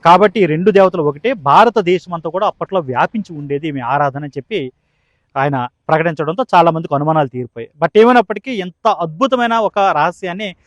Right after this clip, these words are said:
రాజమౌళి తన సినిమా ద్వారా చూపించబోతున్నట్టుగా అర్థమవుతుంది. చూద్దాం ఇంకా ఎన్ని విచిత్రమైన కథలు రాజమౌళి కానీ ఇతర డైరెక్టర్లు కానీ భారతీయుల ముందుకు తీసుకొస్తారో, ముఖ్యంగా ప్రజలకు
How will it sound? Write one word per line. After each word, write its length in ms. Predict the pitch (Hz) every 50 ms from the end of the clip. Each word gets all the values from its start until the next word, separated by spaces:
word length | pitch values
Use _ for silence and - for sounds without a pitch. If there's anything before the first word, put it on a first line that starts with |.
| _ _ -
రాజమౌళి 400 | 139 147 165 170 175 170 175 175
తన 180 | - 151 139
సినిమా 320 | - - - 151 151 180 175
ద్వారా 200 | 151 160 156 143 - 147
చూపించబోతున్నట్టుగా 600 | 135 143 139 - 135 139 131 - 135 131 135 127
అర్థమవుతుంది. 500 | 123 123 135 135 127 - 135 147 208 220 _ _ _ _ _ _ - 214
చూద్దాం 300 | 214 202 196 226 190 165
ఇంకా 260 | 165 165 147 - 214
ఎన్ని 440 | 208 175 151 156 165 190 208 214 208
విచిత్రమైన 640 | 156 151 156 - 208 - _ 208 202 190 190 185
కథలు 440 | 170 - 156 147 - 180 165 156 139 - _ _ _ _ _
రాజమౌళి 420 | - 147 151 156 156 165 160 156 147
కానీ 180 | 143 143 175
ఇతర 360 | 202 190 160 143 - 180 170 156
డైరెక్టర్లు 520 | 139 143 143 156 170 147 - 151 143 139
కానీ 300 | 135 139 170 208 185 - _ _ _ _ _ _
భారతీయుల 460 | 123 139 147 160 170 160 185 170 156
ముందుకు 240 | 143 139 143 143 143
తీసుకొస్తారో, 600 | - 147 135 - - 151 127 - 151 147 165 190 180
ముఖ్యంగా 340 | 156 143 - - 170 170 180
ప్రజలకు 640 | - _ - 147 147 143 190 185 170 151 - 127